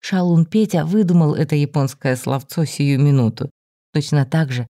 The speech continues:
как и дворянскую фамилию Закупа-Лонский. Наточка наконец решилась,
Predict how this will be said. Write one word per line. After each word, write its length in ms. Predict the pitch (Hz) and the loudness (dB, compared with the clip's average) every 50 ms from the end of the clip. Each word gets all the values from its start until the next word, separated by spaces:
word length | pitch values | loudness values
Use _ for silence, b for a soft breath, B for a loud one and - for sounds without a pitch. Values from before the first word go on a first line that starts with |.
| _ _ | _ _
как 220 | - 147 147 - | -6 -6 -6 -4
и 60 | - - | -2 -2
дворянскую 600 | 131 123 131 131 127 127 120 - - - 107 110 | 0 0 0 0 0 0 -2 -2 -4 -6 -6 -4
фамилию 640 | - - 113 120 127 127 123 117 117 110 101 73 | -4 -2 0 0 2 2 2 2 0 0 -2 -2
Закупа-Лонский. 1200 | 101 123 127 113 - - 117 107 110 - 107 107 117 110 113 127 120 - - _ - 101 98 - _ _ _ _ _ _ _ _ _ _ _ _ _ _ _ _ _ _ _ _ _ | -2 -2 -2 -4 -4 -4 -4 -4 -2 -4 -2 -2 0 -2 -2 -4 -6 -8 -12 _ -16 -18 -18 -18 _ _ _ _ _ _ _ _ _ _ _ _ _ _ _ _ _ _ _ _ _
Наточка 520 | 214 214 214 208 208 190 170 - - 175 165 | 0 0 0 0 0 -2 -6 -6 -2 0 0
наконец 460 | 160 - 151 147 143 131 120 - - | 0 2 2 2 2 2 0 -4 -6
решилась, 580 | 113 120 120 - - 120 - - - - - | -4 -4 -4 -4 -6 -8 -8 -8 -8 -12 -16